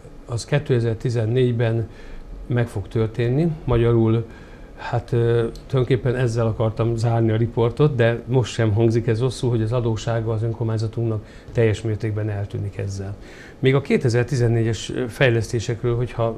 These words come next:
egy pár szót szabad, folyamatban van a szociális otthonnak a felújítása, a külső szociális otthon felújítása, illetve az egyik másik, ö, nagyobb ilyen jellegű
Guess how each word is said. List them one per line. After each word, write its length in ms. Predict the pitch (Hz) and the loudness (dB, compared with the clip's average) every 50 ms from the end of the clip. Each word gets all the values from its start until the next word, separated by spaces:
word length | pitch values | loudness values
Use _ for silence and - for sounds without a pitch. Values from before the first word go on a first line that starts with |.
| 120 113 | -6 -8
egy 120 | 113 110 - | -8 -6 -2
pár 200 | - 131 117 107 | 0 0 0 0
szót 220 | - - 117 110 | -2 -4 -4 -4
szabad, 400 | - - 135 123 120 143 151 160 156 156 - - - - - - - - | -2 0 0 2 4 4 2 2 0 -2 -6 -10 -12 -12 -14 -16 -18 -6
folyamatban 720 | - - 165 147 127 117 120 120 110 110 117 117 117 117 | 0 4 6 6 8 6 6 4 2 2 0 0 0 0
van 180 | 123 139 135 127 | 2 2 2 2
a 200 | 120 123 123 113 | 2 2 0 0
szociális 500 | - - 131 110 - - 110 110 104 107 | -2 -2 -4 -2 -2 -4 -4 -2 -2 -4
otthonnak 500 | 113 107 - - 110 107 110 110 104 - | -4 -6 -6 -6 -4 -2 -2 -4 -4 -4
a 240 | 113 107 110 110 110 107 107 107 | -4 -4 -4 -4 -6 -8 -10 -10
felújítása, 600 | - - 120 113 113 113 113 110 127 123 - 107 - | -6 -4 -2 -2 0 -2 -2 -2 -2 -4 -4 -6 -4
a 40 | - | -2
külső 300 | 131 123 117 - 123 113 | 0 0 0 0 -2 -2
szociális 460 | - - 117 - - 123 120 113 - | -2 -4 -6 -4 -2 -2 -2 -2 -4
otthon 220 | 113 - 120 120 | -6 -4 -4 -4
felújítása, 880 | 113 - 127 123 120 117 117 113 113 - 123 120 107 - - 160 170 170 - - - - - - - - - - - - - - - - - - - - - - - - - - - - - - | -2 0 0 2 2 2 2 2 0 0 -2 -2 -2 0 0 0 0 0 -4 -8 -20 -20 -20 -20 -20 -20 -20 -20 -20 -20 -20 -20 -20 -20 -20 -20 -20 -20 -20 -20 -18 -18 -18 -16 -16 -16 -12 -4
illetve 720 | - 139 127 127 127 123 - - 127 127 123 123 123 123 123 - - - - - - - | 0 2 4 4 2 2 2 2 4 6 6 6 4 4 0 -4 -12 -18 -18 -18 -10 -6
az 120 | 127 123 | -2 0
egyik 300 | 131 123 117 113 123 107 | 0 0 0 0 0 0
másik, 500 | - 143 127 117 113 - - 117 101 - - | 2 2 2 2 0 0 -2 -6 -4 -2 0
ö, 60 | 120 113 117 113 113 110 | 0 2 2 2 2 2
nagyobb 460 | 120 127 117 117 113 110 107 113 123 - | 2 2 2 2 2 2 0 0 0 2
ilyen 340 | 123 120 117 113 113 110 104 110 | 2 2 2 2 2 0 2 2
jellegű 560 | 113 113 110 110 110 107 113 113 113 110 | 2 4 4 2 2 2 2 2 0 0